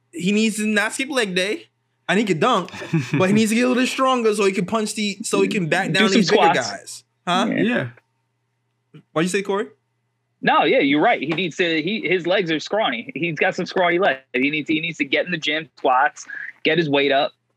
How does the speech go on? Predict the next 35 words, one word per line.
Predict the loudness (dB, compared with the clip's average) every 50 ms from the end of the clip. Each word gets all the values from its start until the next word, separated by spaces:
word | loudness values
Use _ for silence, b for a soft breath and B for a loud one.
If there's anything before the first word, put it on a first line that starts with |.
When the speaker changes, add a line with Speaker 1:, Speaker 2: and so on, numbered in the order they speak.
| _
Speaker 3:
and, | -2 -2 0 0 0 0
um, | 0 0 0 0 -2 -2 -4 -6 -8 -10 _ _ _ -20 -20 _ _ _ _ _
that | 0 2 2
way | 2 0
he | 0 0
could, | 0 0 0 2 0
he | 0 -2
could | -2 -2 -2
put. | -4 -4 -2 -2
But | -2 0
he's | 0 0 0 0
got | -2 -2 -2 -2
brolic, | 0 0 2 2 2 2 0
like, | 0 -2 -2
he's | -2 -2
got | 0 0 0 0 -4 -6 _ _ _ _
wide | -14 -6 -2 -2 0 0 0 -2 -2
shoulders, | -2 0 0 0 0 0 0 0 0 0
big | 0 -2 -4 -2 0
broad | 0 0 0 0
shoulders. | 0 0 0 0 2 2 0 0 0 0
Like, | -2 -2 -2 -2 -6 -8 _ _
i-, | -2
if | 0 0 0 0 0 0
he | 0 0
dips | 2 0 0 0
his | 0 -2 0
shoulder | 0 0 0 0 0 0 0
into | -2 -2 -2 -2
you, | -2 -2 0
like, | -2 0 0
you're | 0 0
gonna | 0 0
feel | 0 0 0 0 0
it. | 0 -4